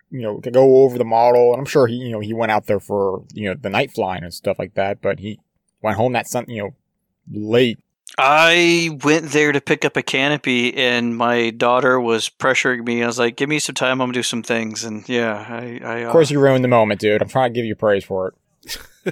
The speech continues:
Speaker 2: Yeah, no, I, I, I, I, well, and that, that kinda brings me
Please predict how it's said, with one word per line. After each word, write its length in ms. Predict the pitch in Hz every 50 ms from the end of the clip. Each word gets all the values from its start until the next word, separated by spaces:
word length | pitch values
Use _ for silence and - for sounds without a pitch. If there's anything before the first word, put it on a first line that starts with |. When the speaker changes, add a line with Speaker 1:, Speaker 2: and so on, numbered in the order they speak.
| - -
Speaker 2:
Yeah, 240 | 180 196 208 196 190
no, 320 | 190 208 202 185 156 135
I, 120 | 131 156 170
I, 160 | 165 175 170
I, 260 | 160 165 170 196 190 - 156 165
I, 120 | 165 147 147 - -
well, 380 | - 175 185 196 190 190 196 202
and 200 | - 185 175 196
that, 400 | 214 226 214 160 - - - -
that 200 | 143 156 180 180
kinda 240 | - 214 208 190 156
brings 280 | 127 139 139 147 139
me 300 | 135 143 139 131 123 123